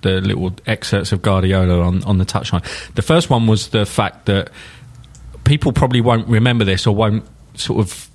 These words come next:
vision this, but when Jose Mourinho first came to the U K and started managing Chelsea, um, despite all Chelsea's riches and the fact that Abramovich was in charge and the fact that he replaced Ranieri and everyone loved Ranieri, he was actually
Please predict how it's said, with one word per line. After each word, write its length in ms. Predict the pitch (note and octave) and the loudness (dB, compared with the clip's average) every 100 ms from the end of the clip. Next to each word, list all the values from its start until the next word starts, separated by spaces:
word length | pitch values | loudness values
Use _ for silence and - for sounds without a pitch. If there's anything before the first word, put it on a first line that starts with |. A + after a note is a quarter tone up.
| - | -8
vision 460 | - B2 A2 G2+ | 0 0 2 0
this, 200 | F2 E2 | 0 -4
but 260 | - G#2 - - - - | -2 -2 -2 -12 -20 -4
when 140 | C#3 D#3 | 2 4
Jose 280 | D#3+ C#3+ C#3 | 4 4 2
Mourinho 440 | B2+ B2+ B2 G2 | 4 2 2 2
first 460 | - - B2+ A#2+ - _ _ - | 0 0 2 2 -2 _ _ -4
came 340 | B2 A#2+ A2 | 0 2 2
to 160 | - G2+ | 0 0
the 80 | |
U 180 | F#2+ F#2+ | 2 0
K 500 | - F2+ D#2+ E2+ G2 - | -2 -4 -4 -6 -8 -8
and 120 | G2 | -6
started 280 | F2+ G#2 G2 | -4 -2 0
managing 380 | G#2+ G#2 F2+ F#2 | 0 0 0 -2
Chelsea, 560 | - G2+ G2 - E2 - - - - - | 0 -2 -2 -6 -8 -10 -16 -20 -20 -6
um, 240 | G2+ G#2 | -2 -2
despite 420 | G#2+ A#2 - D#3 C#3 | 0 -4 0 0 2
all 100 | B2 | 0
Chelsea's 400 | C3+ A2+ A2 G2+ | 0 0 0 2
riches 500 | G#2+ - A2 G#2 G2 | 0 2 0 0 -2
and 60 | |
the 40 | F#2 | -2
fact 200 | G2 F2 | -2 -4
that 60 | |
Abramovich 580 | G2 G2+ F#2+ F#2+ - - | -4 -2 -2 -2 -4 -4
was 160 | G2 F2 | -4 -4
in 340 | - - G2 | -10 -4 -4
charge 340 | - G#2 G#2 G2 | -2 0 0 0
and 120 | F#2 | -2
the 40 | |
fact 200 | B2+ B2+ | -2 -4
that 80 | A#2 | -2
he 80 | G#2 | -2
replaced 400 | G2+ A2 G2 G#2 | 0 0 0 0
Ranieri 480 | G2+ G#2 G#2 G2+ F#2 | 0 0 -2 -2 0
and 80 | |
everyone 240 | G2 G2 F#2+ | 0 0 0
loved 120 | F#2+ | -2
Ranieri, 520 | F#2+ G2 G#2 F2+ E2 - - - - | -2 0 -2 -2 -6 -10 -18 -14 -2
he 100 | A#2+ | 2
was 200 | A#3+ A3+ | 2 0
actually 260 | - A#2 | -2 -4